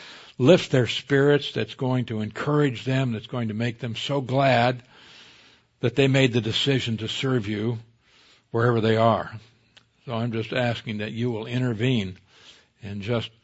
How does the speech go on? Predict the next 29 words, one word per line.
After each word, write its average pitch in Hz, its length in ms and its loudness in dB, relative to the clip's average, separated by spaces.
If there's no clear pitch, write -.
uh, 117 240 -12
bring 127 680 0
delight 110 640 0
to 120 100 -6
them 104 460 -4
because 107 320 -10
they 104 100 -4
have 101 140 -6
served 104 360 -10
you. 90 320 -16
I 120 80 -6
thank 120 280 0
you 123 140 2
for 104 300 -2
this 98 160 -4
time 117 320 0
that 117 60 -6
we've 104 160 -8
had 123 440 -2
together 107 340 0
tonight. 117 400 0
I 104 60 0
pray 113 240 -2
that 107 80 -4
you'll 107 160 -4
bless 113 400 0
it. - 180 -6
May 110 160 2
it 107 160 0